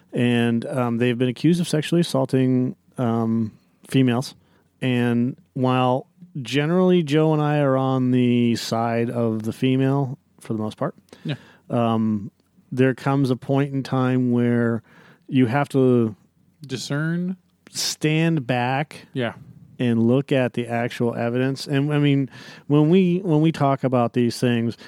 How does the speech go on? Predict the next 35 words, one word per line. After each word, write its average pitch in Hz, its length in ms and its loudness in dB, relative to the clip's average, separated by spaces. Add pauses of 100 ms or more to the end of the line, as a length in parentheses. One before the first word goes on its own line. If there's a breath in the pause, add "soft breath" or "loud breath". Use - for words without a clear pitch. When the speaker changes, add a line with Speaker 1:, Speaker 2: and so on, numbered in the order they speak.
(160 loud breath)
Speaker 1:
there 165 280 6
is 202 120 4
a 139 140 4
list 123 600 2
of 127 240 -2
people. 113 640 -2
There's 123 200 0
a 117 60 -4
history 120 920 0
of 120 200 0
all 117 220 0
this 120 160 0
stuff 117 400 -4
going 113 340 0
on. 110 320 -4 (520 loud breath)
And 113 400 -2
there's 113 180 0
reports 123 640 0
and 117 160 -4
there's 110 140 -4
concrete 135 540 0
evidence, 110 520 -6 (160)
okay? 123 260 -4 (340)
Speaker 2:
Mm-hmm. 143 280 -4 (180)
Speaker 1:
And 120 100 -2
the 120 40 2
reason 135 280 2
why 135 180 2
I'm 131 100 0
bringing 131 280 2
up 127 100 -6
concrete 127 480 0
evidence 113 420 0
is 107 200 -2 (640 loud breath)
because 110 800 0